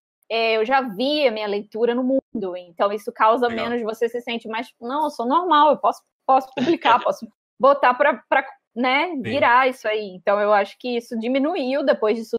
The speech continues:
Speaker 1: tudo, mas eu acho, hoje eu sei que se eu desse o livro pronto na mão de alguém, a pessoa fala, "Que isso? Por que que você fez isso?" Tipo, metade tá numa voz, outra metade tá na
Speaker 2: Sim,
Speaker 1: outra, eu acho
Speaker 2: sim.
Speaker 1: que falta esse ajustinho. E, ah,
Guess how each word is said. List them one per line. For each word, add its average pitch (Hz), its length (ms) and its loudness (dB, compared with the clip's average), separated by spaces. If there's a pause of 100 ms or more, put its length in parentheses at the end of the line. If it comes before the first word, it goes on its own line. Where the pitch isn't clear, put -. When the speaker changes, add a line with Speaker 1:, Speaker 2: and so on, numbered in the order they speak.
(140)
Speaker 1:
tudo, 233 280 -4 (840)
mas 277 340 4
eu 339 100 6
acho, 247 320 4
hoje 269 260 6
eu 392 80 0
sei 254 180 2
que 240 60 -18
se 233 60 0
eu 233 40 0
desse 214 260 0
o - 20 -8
livro 214 140 -6 (200)
pronto 214 260 0
na 214 80 -4
mão 214 160 -4
de 220 60 -4
alguém, 214 120 -2
a 254 40 -6
pessoa 311 200 -6
fala, 269 160 -2
"Que 466 100 -2 (220)
isso? 214 200 -6
Por - 80 -20
que 381 120 -6
que - 60 -14
você 480 120 2
fez 508 340 6
isso?" 254 100 -6
Tipo, 233 180 -8
metade 240 420 -2
tá 277 120 -2
numa 240 160 -2
voz, 254 300 0
outra 233 200 -6
metade 220 340 0
tá 233 100 -4
na 208 120 0
Speaker 2:
Sim, 214 60 2
Speaker 1:
outra, 233 220 0
eu - 40 2
acho 208 100 -6
Speaker 2:
sim. 226 80 -12
Speaker 1:
que - 140 -20
falta 277 420 0
esse 277 300 -10 (380)
ajustinho. 240 840 -4 (840)
E, 208 760 -4
ah, 180 280 -4